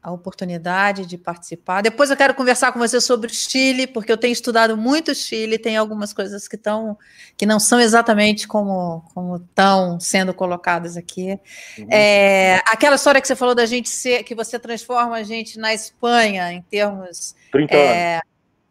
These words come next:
Speaker 1: em trin-, em quin-, não, que você faria isso em quinze anos, não, não significa, vamos deixar claro aqui, não significa que ele quer tomar o poder por quinze anos, né? Vamos
Speaker 2: Não,
Speaker 1: deixar
Speaker 2: não,
Speaker 1: claro
Speaker 2: não,
Speaker 1: aqui na internet.
Speaker 2: não, mas,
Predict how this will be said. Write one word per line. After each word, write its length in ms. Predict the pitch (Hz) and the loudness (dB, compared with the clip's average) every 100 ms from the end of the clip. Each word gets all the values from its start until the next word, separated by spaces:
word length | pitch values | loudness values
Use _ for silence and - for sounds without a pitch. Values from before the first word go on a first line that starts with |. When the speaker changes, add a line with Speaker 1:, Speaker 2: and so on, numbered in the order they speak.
| _ | _
Speaker 1:
em 140 | 202 202 | -10 -8
trin-, 300 | - 240 233 | -2 -2 -2
em 100 | 220 | -4
quin-, 260 | 240 254 | -4 0
não, 180 | 247 220 | 2 2
que 80 | 226 | 2
você 220 | 240 254 | 0 2
faria 280 | 247 247 240 | 2 4 4
isso 180 | 240 240 | 2 -2
em 40 | |
quinze 280 | 233 226 214 | -4 -4 0
anos, 220 | 240 247 | -2 0
não, 240 | 240 247 240 | -2 -2 0
não 220 | 240 269 | 2 2
significa, 600 | 277 240 240 220 240 226 | 0 -2 -2 -2 -2 -2
vamos 140 | 233 | 0
deixar 260 | 247 247 254 | 0 2 0
claro 240 | 247 233 226 | 2 2 2
aqui, 140 | 233 | 0
não 120 | 233 | -4
significa 500 | 240 247 233 220 247 | -4 -4 -6 -4 -4
que 100 | 233 | -2
ele 100 | 233 | -2
quer 160 | 214 226 | -2 -2
tomar 320 | 220 214 214 | 0 0 0
o 40 | |
poder 380 | 208 220 214 220 | 0 0 2 0
por 140 | - - | -2 -10
quinze 520 | - - 233 208 202 | -8 -4 -4 -2 0
anos, 540 | 190 202 247 254 220 | 4 4 4 0 -2
né? 140 | 208 247 | 2 2
Vamos 140 | 247 | 2
Speaker 2:
Não, 100 | 175 | 2
Speaker 1:
deixar 260 | 214 240 220 | 4 4 4
Speaker 2:
não, 60 | |
Speaker 1:
claro 240 | 175 226 226 | 6 4 4
Speaker 2:
não, 140 | 240 | 2
Speaker 1:
aqui 40 | - | 2
na 140 | 240 | 0
internet. 640 | 254 - 208 254 269 262 - | 0 0 0 2 2 0 -4
Speaker 2:
não, 80 | 190 | -6
mas, 120 | 220 | -6